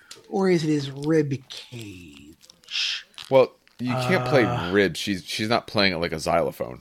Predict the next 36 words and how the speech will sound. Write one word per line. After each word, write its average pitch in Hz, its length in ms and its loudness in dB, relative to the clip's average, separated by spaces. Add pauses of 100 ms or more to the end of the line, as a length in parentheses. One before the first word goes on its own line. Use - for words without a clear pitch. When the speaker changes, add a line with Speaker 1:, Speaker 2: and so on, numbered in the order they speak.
(380)
Speaker 1:
Oh, 165 180 8
true. 117 360 2 (360)
It 151 100 2
is. 147 220 2
She 208 160 2
is 190 80 0
playing, 196 180 0
like, 147 140 -4
string 147 220 -2
instruments. 117 320 -8
So 190 60 0
yeah, 143 120 2
skin. 104 420 -6 (240)
So, - 180 2
oh, - 260 -2 (100)
such - 220 -4
a - 20 -10
good. - 80 -18 (120)
Anyway, 202 180 2 (840)
so - 160 6
Infernal 302 320 8
and 220 120 4
Rapturous, 185 560 2
movement 220 320 6
nine. 180 580 4 (260)
<laughs> 226 320 4
She, - 320 0 (200)
she 196 220 2
lugs 165 400 2
that 190 140 2
harp 190 360 2
real 180 180 2
quick. 190 420 -4 (480)
Uh, 147 360 -4
toughness 226 400 2
three, 175 720 -2